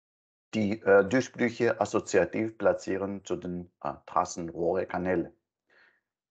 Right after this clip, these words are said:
Unter Projectbox gibt es auch, äh, hier die, ähm, Ausspannungsfamilien vorhanden, Deckendurchbrüche, Wanddurchbrüche, Wandslitze mit Dämmung, ähm, und so weiter.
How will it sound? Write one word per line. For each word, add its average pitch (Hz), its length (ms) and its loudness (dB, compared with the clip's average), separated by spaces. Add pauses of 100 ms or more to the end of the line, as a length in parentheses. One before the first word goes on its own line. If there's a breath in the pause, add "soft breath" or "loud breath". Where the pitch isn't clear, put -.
(240)
Unter 113 200 2
Projectbox 160 680 0
gibt 135 180 -6
es 120 160 -2
auch, 107 800 2
äh, 98 40 -20 (380)
hier 110 340 -2
die, 101 300 -4
ähm, 87 680 -2 (140)
Ausspannungsfamilien 143 1300 -2
vorhanden, 117 760 2
Deckendurchbrüche, 107 960 -4
Wanddurchbrüche, 95 880 -6 (300 loud breath)
Wandslitze 101 1040 0
mit 107 280 -6
Dämmung, 90 460 -2 (680 soft breath)
ähm, 85 500 0 (760)
und 82 120 -8
so - 120 -12
weiter. - 300 -8